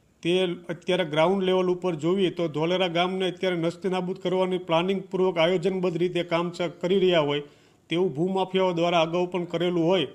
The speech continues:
તો અમે અમારા ગામ વતી ધોલેરા તાલુકા કોંગ્રેસ સમિતિના પ્રમુખ દ્વારા તાલુકા વિકાસ અધિકારીશ્રીને સાત મહિના અગાઉ આવેદનપત્ર આપી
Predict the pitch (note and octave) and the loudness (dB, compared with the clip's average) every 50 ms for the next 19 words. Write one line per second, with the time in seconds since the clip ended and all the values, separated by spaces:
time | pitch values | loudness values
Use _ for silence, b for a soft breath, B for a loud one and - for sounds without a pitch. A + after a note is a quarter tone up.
0 | b b b b b b b b b b b _ _ _ - F3 F3+ F#3 F3+ E3 | b b b b b b b b b b b _ _ _ -4 -2 0 0 0 0
1 | E3+ F#3 G3+ G3 G3+ G3+ G3+ - - - - E3+ F3 F#3+ G3 G3+ G3 E3+ F3+ F#3 | 0 0 0 0 0 -2 -4 -6 -12 -12 -8 -4 -2 0 0 0 0 0 0 0
2 | F#3+ F#3 F#3+ F#3+ F#3 D#3+ C#3+ D3+ E3+ F3+ F#3+ F#3 F#3 F3 E3+ F3 F3+ F3 F#3+ F3 | 0 -2 -4 -6 -6 -4 -2 0 2 2 2 2 2 0 0 2 0 0 -2 -2
3 | F3+ - E3 E3+ F3 F#3 E3+ F3 - F3+ F3 F3 E3 F3+ E3+ E3+ E3+ F3 E3 E3+ | -2 -2 -4 -2 -2 -2 -4 -4 -4 -6 -4 -4 -4 -4 -4 -4 -4 -4 -4 -2
4 | F#3 F3+ E3 D#3+ E3+ F3 D#3 C#3 A#2 A2+ - - _ _ b b b b b b | -4 -4 -2 0 0 2 2 0 -2 -6 -8 -16 _ _ b b b b b b
5 | b b - C#3+ D3+ E3+ F3 F3 F#3+ F3+ F3 F3 F3 F#3+ F3+ - F3 D#3+ E3+ F3 | b b -6 -4 -4 -4 -2 -2 -2 -2 -2 -2 -2 -4 -4 -4 -4 -4 -4 -2
6 | F3 F3 E3+ F3 E3 E3+ - F#3 F3 F3+ F3+ F#3 F#3 F#3+ - - _ - - - | -2 -2 -2 -2 -4 -4 -6 -4 -4 -4 -4 -4 -6 -6 -10 -14 _ -18 -8 -4
7 | D#3 D#3 E3 F3 - F3 E3 E3+ F3 F3 E3+ E3 E3 E3 F3 F3 D#3+ D3+ D#3 E3+ | -2 0 0 -2 -4 -4 -4 -2 -2 0 0 0 0 0 0 0 2 2 2 0
8 | E3 D#3+ E3+ D#3+ D3+ D#3+ D#3 - F3 E3 D#3+ E3+ F3 - F3+ C#3+ B2 | 0 -2 -4 -4 -4 -6 -6 -2 0 2 2 2 0 -2 -4 -6 -6